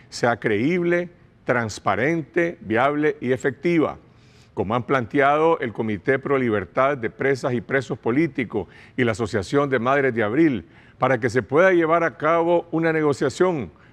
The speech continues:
primero tienen que liberarse todos los presos políticos, y la liberación de los presos políticos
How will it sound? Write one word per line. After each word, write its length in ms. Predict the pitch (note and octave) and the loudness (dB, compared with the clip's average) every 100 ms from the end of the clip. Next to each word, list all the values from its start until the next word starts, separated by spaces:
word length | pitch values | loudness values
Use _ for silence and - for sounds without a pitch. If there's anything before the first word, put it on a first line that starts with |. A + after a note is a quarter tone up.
| - | -6
primero 340 | G#2+ A2+ C3 | -2 0 0
tienen 460 | - C#3+ D#3+ F3+ F3+ | 0 2 2 2 -2
que 140 | D#3+ | -2
liberarse 600 | C#3 C#3+ C3+ D3+ D#3+ E3 D3+ _ | 0 0 2 0 -2 -4 -6 _
todos 320 | - G3 G3 D3 | 2 2 2 0
los 140 | B2+ | -2
presos 340 | D#3+ D3 E3 | -2 -2 -4
políticos, 720 | - E3 E3 C3+ A#2+ - E2 - - - - A2+ | -2 2 2 0 -8 -8 -12 -14 -20 -20 -10 -2
y 40 | |
la 100 | A#2 | 0
liberación 640 | A#2 A2+ G#2 - C#3+ F3 | 2 0 -2 0 2 2
de 100 | F#3 | 2
los 140 | D3+ - | 0 0
presos 340 | D3 C#3 E3 | 0 0 -2
políticos 720 | - D3+ D3 C3+ D3 D#3 D3 | 0 0 0 -2 -6 -2 -2